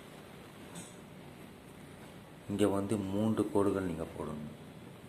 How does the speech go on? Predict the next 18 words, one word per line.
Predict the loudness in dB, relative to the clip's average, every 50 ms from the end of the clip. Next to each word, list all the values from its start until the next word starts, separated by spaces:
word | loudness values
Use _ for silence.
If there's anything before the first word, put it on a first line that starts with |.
| -14 -14 -14 -14 -14 -14 -16 -16 -14 -14 -14 -14 -12 -10 -10 -10 -10 -10 -12 -12 -12 -12 -12 -12 -12 -12 -12 -12 -12 -12 -12 -12 -12 -12 -12 -12 -14 -14 -14 -14 -14 -14 -14 -14 -14 -14 -14 -14 -14 -14 -14 -14 -14 -14 -14 -14 -14 -12 -12 -12 -12 -12 -10 -2 0
ரொம்ப | 0 2 4 4 4
ஸ்ட்ராங்கா | 4 4 6 8 8 8 10 10 10 10 10
வேலை | 10 8 8 6
செய்யக்கூடியது. | 6 6 4 4 4 4 4 4 4 2 2 -2 -6 -12 -12 -14 -12 -14 -14 -14 -14 -14 -14 -4 -2 -2 -2 -2 -8 -12 -14 -14 -14 -14 -14 -14 -12 -12 -12 -12 -12 -14 -14 -14 -14 -14 -14 -14 -14 -14 4 8
போட்டுட்டு | 10 10 10 10 6 6 8 6 6 6 6
எழுநூத்தி | 6 6 6 6 4 4 4 4 4 6 6 6 6
எண்பத்தி | 4 2 0 0 0 4 6 6 8
ஆறு | 8 8 6 6 4
போடுங்க | 2 2 2 2 2 0 0 -2 -2 0
முதல்ல. | 0 0 0 2 0 0 0 -2 -4 -6 -10 -12 -12 -10 -10 -10 -10 -10 -14 -14 -14 -14 -14 -16 -16 -16 -16 -16 -14 -14 -14 -14 -14 -14 -14 -16 -16 -16 -14 -12 -12 -10 -10 -12 -12 -14 -14 -14 -16 -16 -16 -16 -16 -14 -14 -14 -14 -12 -12 -12 -12 -12 -14 -14 -14 -14 -14 -14 -16 -16 -16 -16 -16 -16 -16 -16 -16 -16 -16 -16 2 8
போட்டு | 8 8 10 8 6
முடிச்ச | 6 6 4 2 4 2
அப்புறம் | 4 4 6 4 4
இந்த | 4 4 4 6 6
கட்டத்துல | 6 6 8 8 6 6 6 4 4 6
தொண்ணூத்தி | 4 6 6 4 2 4 6 6
ஒன்பது | 6 6 6 6 6 6 6
போடுங்க. | 6 6 4 4 6 4 4 4 4 4 2